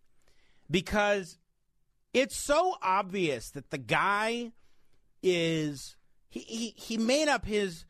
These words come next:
background out of whole cloth, deceived the voters in a way that goes beyond what even most politicians do.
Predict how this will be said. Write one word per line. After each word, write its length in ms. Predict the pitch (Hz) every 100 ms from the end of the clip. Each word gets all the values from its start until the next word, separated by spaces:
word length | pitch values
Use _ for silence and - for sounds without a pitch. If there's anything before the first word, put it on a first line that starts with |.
| _ -
background 720 | 123 139 127 - 160 139 139 -
out 200 | 190 233
of 140 | 208 -
whole 340 | 180 190 156
cloth, 720 | - - 160 156 80 98 - _ _ _ _ _ _ _ _ _ _ 147
deceived 680 | 185 185 - 240 294 294
the 80 | 254
voters 640 | 175 185 226 214 180 156
in 80 | 160
a 80 | 165
way 180 | 165 175
that 180 | 160 156
goes 260 | 170 165
beyond 640 | 117 160 160 196 269 247 185
what 180 | 175 170
even 300 | 202 208 190
most 480 | 185 190 220 - -
politicians 840 | 190 180 170 - 175 - 143 113
do. 340 | 117 110 78